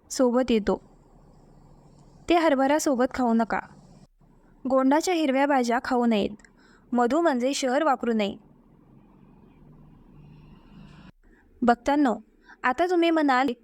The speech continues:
"जर तुम्ही ते वापरणार नसाल तर तुम्ही पंचामृत कसे तयार कराल?" पंचामृतात पाण्याऐवजी गंगाजल मिसळावे. फक्त दशमी तिथीलाच दुसऱ्यांचे अन्न खाणे सोडून द्यावे लागेल.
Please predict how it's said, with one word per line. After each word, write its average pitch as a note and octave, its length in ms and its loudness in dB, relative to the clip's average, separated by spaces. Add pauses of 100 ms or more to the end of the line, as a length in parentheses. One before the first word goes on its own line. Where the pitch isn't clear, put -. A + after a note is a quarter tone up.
(320)
"जर D#4 240 2
तुम्ही E4 260 2
ते E4 100 0
वापरणार C#4 560 -2
नसाल A#3+ 480 -4 (260)
तर C4+ 100 0
तुम्ही C#4+ 300 -2
पंचामृत C#4+ 640 0
कसे D4+ 260 -2
तयार C4 220 0
कराल?" G#3 280 -4 (760)
पंचामृतात C4+ 640 2 (260)
पाण्याऐवजी D4 580 0
गंगाजल B3+ 440 0
मिसळावे. G#3+ 460 -2 (840)
फक्त D4+ 220 0
दशमी C#4+ 400 0
तिथीलाच C#4 500 0
दुसऱ्यांचे C4 440 -2
अन्न B3+ 240 2
खाणे A#3+ 360 -2
सोडून B3 360 0
द्यावे A3 280 0
लागेल. G3+ 240 -2